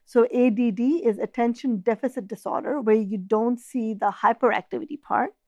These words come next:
Um, attention deficit hyperactivity, then you add the, the deficit, uh, the hyperactivity part to it.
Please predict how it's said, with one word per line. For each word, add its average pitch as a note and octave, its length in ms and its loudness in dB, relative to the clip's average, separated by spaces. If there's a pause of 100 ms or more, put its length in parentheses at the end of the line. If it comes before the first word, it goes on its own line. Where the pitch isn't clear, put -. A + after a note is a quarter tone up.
(560)
Um, G#3+ 340 6 (100)
attention B3 600 0
deficit A3+ 360 -2
hyperactivity, B3 840 2
then G#3 160 0
you G3 160 -2
add G3 260 4
the, B3+ 240 -2 (500)
the A3 240 4
deficit, G3+ 420 -2 (120)
uh, - 120 -2
the G3+ 360 4
hyperactivity G3+ 720 2
part - 280 -4
to - 140 -18
it. - 140 -20